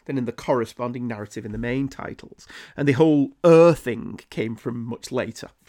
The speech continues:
After Norman returned from the dead in the main books as a result of the Clone Saga, he became obsessed with Peter being his true heir, and this also made its way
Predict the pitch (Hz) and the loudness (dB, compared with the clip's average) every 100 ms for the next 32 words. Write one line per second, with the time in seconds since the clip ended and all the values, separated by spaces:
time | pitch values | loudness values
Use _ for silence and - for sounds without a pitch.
0 | _ _ - 170 - 160 151 165 165 147 | _ _ 0 0 2 -2 2 4 4 2
1 | 123 - 147 131 139 123 113 160 147 127 | -2 -4 -6 -6 -6 -10 -6 -4 -2 -2
2 | 117 117 131 220 220 - - - - - | -4 -4 0 2 0 -4 -10 -12 -14 -12
3 | 98 101 104 113 160 127 - 90 143 135 | -10 -8 -6 -4 -4 -6 -12 -8 -4 -4
4 | 110 - 180 190 156 - - - 170 170 | -6 -6 -2 -2 -2 -6 -10 -2 0 0
5 | 185 156 143 - - 175 151 - 120 - | -2 -2 -4 -6 -4 -4 -4 -10 -10 -8
6 | 120 113 117 110 - - 107 101 135 101 | -10 -8 -10 -8 -12 -8 -6 0 2 0
7 | - 117 113 113 120 120 120 113 - - | -4 -6 -4 -6 -6 -6 -6 -8 -10 -6
8 | 127 | -6